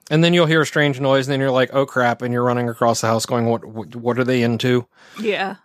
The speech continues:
Speaker 1: You know, and it turns out it was, you know, chicken landing on the porch,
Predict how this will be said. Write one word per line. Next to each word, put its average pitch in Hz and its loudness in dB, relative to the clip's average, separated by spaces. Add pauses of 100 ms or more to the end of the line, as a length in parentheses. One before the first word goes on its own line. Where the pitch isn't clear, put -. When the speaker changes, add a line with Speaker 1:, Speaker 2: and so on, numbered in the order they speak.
Speaker 1:
You 117 -2
know, 110 0
and 113 0
it 107 -8 (240)
turns 117 0
out 113 2
it 113 -8
was, - -6
you 127 -6
know, 117 0
chicken 120 -2
landing 117 0
on 113 0
the 104 -4
porch, 117 -6